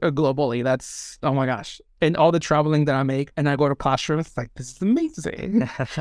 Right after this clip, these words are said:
Speaker 1: It's amazing. So influenced by others, it's, it's great.
Speaker 2: Oh, yeah. I mean, we can't be on an island. We gotta make sure that we make connections, like you said, and grow those circles.
Speaker 1: Yeah.
Speaker 2: And I know Edpuzzle is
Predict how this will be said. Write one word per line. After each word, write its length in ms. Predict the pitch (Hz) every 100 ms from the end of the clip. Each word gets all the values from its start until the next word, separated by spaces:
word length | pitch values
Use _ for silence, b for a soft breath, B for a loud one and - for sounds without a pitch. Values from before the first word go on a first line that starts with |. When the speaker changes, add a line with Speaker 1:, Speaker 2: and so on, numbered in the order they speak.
| 143
Speaker 1:
It's 160 | - -
amazing. 400 | 180 226 196 139
So 320 | 131 120 110 113 _ _ -
influenced 580 | 185 190 170 135 127
by 120 | 160 151
others, 460 | 143 147 120 151
it's, 360 | 156 127 - - _ _
it's 200 | 127 -
great. 240 | - 123 - - - -
Speaker 2:
Oh, 160 | 185 117
yeah. 400 | 120 131 90 92 -
I 40 | 127
mean, 300 | 123 113 120
we 100 | 131
can't 220 | - 120
be 60 |
on 80 | 120
an 100 | 107
island. 460 | 95 107 110 113 131
We 80 | 113
gotta 240 | 110 107
make 160 | 107 107
sure 160 | 107
that 100 | 104
we 260 | 101 107 107
make 280 | 117 113 -
connections, 440 | 113 110 107 123 113
like 160 | 107
you 60 | 110
said, 260 | - 117
and 240 | 135 107 113
grow 180 | - 113
those 140 | 107 98
circles. 500 | 117 110 - - - - - -
Speaker 1:
Yeah. 40 | -
Speaker 2:
And 600 | 113 113 110 110 110 113 -
I 100 | 123
know 140 | 131 123
Edpuzzle 480 | 120 147 135 135
is 100 | 120